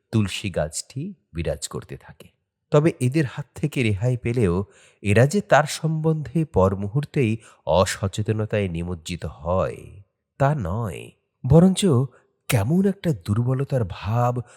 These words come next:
কর্তব্যের সম্মুখে পিছপা হলে যেমন একটা অসচ্ছলতা আসে,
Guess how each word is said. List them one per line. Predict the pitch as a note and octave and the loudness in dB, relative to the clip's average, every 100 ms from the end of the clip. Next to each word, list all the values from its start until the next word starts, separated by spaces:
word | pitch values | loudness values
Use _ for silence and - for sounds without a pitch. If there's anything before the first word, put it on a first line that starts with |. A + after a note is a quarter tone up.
| _ - | _ -2
কর্তব্যের | A#2 - A#2 F#2 F#2 A2 | -2 0 -4 -4 -6 -4
সম্মুখে | - G2 G#2 G#2+ - G#2+ | -4 -4 -4 -6 -6 -6
পিছপা | - G2 - - F#2+ | -4 -4 -2 0 0
হলে | F#2 F#2 G2+ G2 - - G#2 | 0 -2 0 -2 -8 -20 0
যেমন | A#2+ A#2 B2+ | 2 4 4
একটা | A#2+ C#3 - - | 0 -4 -6 -6
অসচ্ছলতা | E2 - - A#2+ - C#3 C3 B2+ C3+ C3 | -8 -6 -6 -6 -4 -4 -4 -6 -10 -14
আসে, | C3 - D#3 | -12 -14 -14